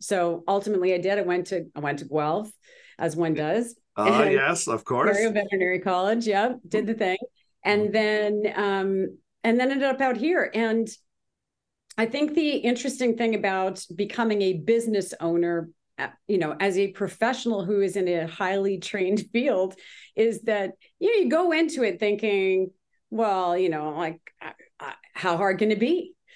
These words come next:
Speaker 1: So when I
Speaker 2: Right.
Speaker 1: bought into, um, our practice, the, the group practice that I worked at about five years, five years into my time there,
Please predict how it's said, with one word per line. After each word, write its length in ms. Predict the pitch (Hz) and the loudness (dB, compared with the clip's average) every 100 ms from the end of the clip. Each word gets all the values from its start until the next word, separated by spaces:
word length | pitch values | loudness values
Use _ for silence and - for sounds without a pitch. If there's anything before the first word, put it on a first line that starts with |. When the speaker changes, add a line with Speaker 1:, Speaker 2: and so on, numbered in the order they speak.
| - | -18
Speaker 1:
So 240 | - 226 | 0 2
when 180 | 220 214 | 4 2
I 100 | 226 | 2
Speaker 2:
Right. 120 | 240 | 2
Speaker 1:
bought 200 | 190 220 - - | 0 -2 -6 -2
into, 760 | 233 254 240 240 208 196 196 - - | 0 0 -2 -2 0 -2 -6 -10 -4
um, 460 | 190 180 175 170 | -2 0 -2 -2
our 160 | 185 196 | -2 -2
practice, 640 | 190 196 208 220 226 190 185 | -2 -2 -2 -2 -2 -2 -2
the, 280 | 214 - 151 | -4 -6 -4
the 420 | 185 165 - - | -4 -4 -10 -4
group 240 | 185 254 | -2 -2
practice 440 | 226 208 190 214 196 | 0 -2 0 -4 -4
that 80 | 190 | -2
I 80 | |
worked 340 | 180 208 277 285 | 0 0 -2 -4
at 320 | 175 170 180 | -4 -4 -4
about 340 | 175 175 175 | -2 -2 -2
five 640 | 165 - 208 190 196 202 180 | -4 -8 -4 -2 0 -2 -2
years, 600 | 190 175 170 170 - - | 0 2 0 -2 -10 -4
five 300 | 226 220 202 | 0 0 0
years 260 | 196 190 185 | -2 -2 -2
into 220 | 185 190 | -4 -2
my 320 | 175 160 165 - _ | -4 -4 -6 -12 _
time 320 | - 226 262 | -6 -2 -2
there, 340 | 156 156 202 | -2 -4 -8